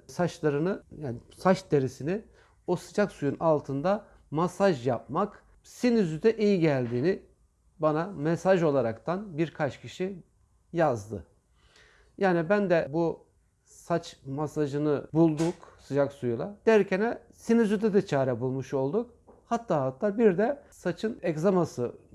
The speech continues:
da çare bulmuş olduk. Yani bir taşla üç dört tane iyi bir şeyler bulmuş olduk.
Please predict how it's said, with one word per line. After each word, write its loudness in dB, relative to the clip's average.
da -4
çare -4
bulmuş -8
olduk. -8
Yani 0
bir 2
taşla -2
üç -6
dört 0
tane 0
iyi -2
bir 0
şeyler 2
bulmuş -4
olduk. -4